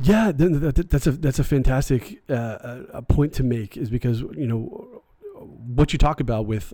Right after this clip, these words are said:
uh, so when we talk about employment relationship, uh, identification, right? This is kind of the core issue that the E U is concerned about, the misidentification of these workers as freelance or as self-employed, when in reality, they, the company controls the hours that they work, controls the tasks, controls their pay.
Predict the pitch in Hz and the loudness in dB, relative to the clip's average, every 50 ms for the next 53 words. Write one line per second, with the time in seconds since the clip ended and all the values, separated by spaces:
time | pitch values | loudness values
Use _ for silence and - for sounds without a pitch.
0 | - - 120 113 107 - - - 120 117 127 147 123 120 123 117 123 117 95 120 | -10 -8 -8 -8 -8 -6 -4 -4 -2 -2 -2 -2 0 2 2 4 2 2 2 2
1 | 113 110 101 - - 123 117 113 117 117 110 107 107 107 - - 110 - 104 101 | 2 2 2 2 2 4 2 2 2 0 0 0 0 0 0 -2 -2 -4 -4 -4
2 | - - - - 104 104 101 98 98 - - - 117 104 117 104 98 - - 110 | -4 -6 -6 -4 -4 -4 -4 -4 -6 -6 -6 -6 -4 -2 -2 -2 -4 -6 -6 -8
3 | 104 101 - 107 107 110 113 - 151 127 120 - 135 - - 120 117 110 101 104 | -8 -8 -8 -10 -10 -10 -10 -6 -4 -4 -2 -2 -4 -2 -2 -2 -2 -2 -4 -6
4 | - - 117 113 110 107 104 104 - - 117 110 104 107 - - - 131 113 117 | -6 -2 -2 0 0 0 0 -2 0 0 0 0 0 -2 -4 -4 -4 -2 0 2
5 | 120 120 110 - 110 - - 98 92 - - 110 - - 110 110 - - - - | 2 2 0 -2 -6 -8 -8 -8 -8 -10 -10 -10 -10 -8 -10 -10 -10 -12 -16 -18
6 | - - 117 123 131 139 147 139 - 135 120 117 120 110 113 - 117 - - 113 | -8 -2 0 4 4 6 4 4 4 2 2 2 2 0 0 -2 -2 -2 -2 -2
7 | 110 107 - 123 110 107 107 101 101 117 104 104 110 104 - 120 113 113 139 - | -2 -2 -2 -4 -4 -4 -4 -4 -4 -4 -4 -2 -4 -4 -2 -2 -2 0 -2 0
8 | - - 233 196 92 64 82 - - - - 113 120 117 - - - 131 127 - | -2 -2 -2 -2 -4 -6 -10 -12 -10 -8 -6 -4 -4 -4 -2 -2 -2 -2 -2 -2
9 | 117 - - 190 160 120 117 107 - - - - - - - - 131 151 165 165 | -2 0 2 2 2 2 0 -4 -6 -10 -14 -16 -18 -6 0 4 4 6 6 4
10 | 160 151 156 160 165 190 214 190 135 117 117 117 127 147 147 143 131 127 131 135 | 4 4 2 2 0 -2 -2 -2 0 0 0 0 -2 -2 -4 -6 -4 -2 0 0
11 | 135 135 - - 147 143 - - 131 - - 120 120 - 123 107 - 160 160 151 | 0 -2 -4 -6 -8 -8 -4 -4 -2 0 0 0 0 0 -2 -2 0 -2 -2 0
12 | 117 120 120 110 110 107 107 98 107 - 110 107 104 101 98 - - 113 104 - | 0 0 0 0 0 0 -2 -4 -6 -8 -8 -8 -8 -10 -10 -10 -10 -8 -2 0
13 | 151 147 135 120 123 - 117 107 101 95 101 - - - - - - - 123 - | 0 2 2 0 -2 -2 -2 -4 -4 -6 -8 -10 -14 -14 -16 -8 -4 -4 0 2
14 | 147 147 123 120 110 101 - 107 95 101 | 2 2 4 2 2 2 2 0 0 -4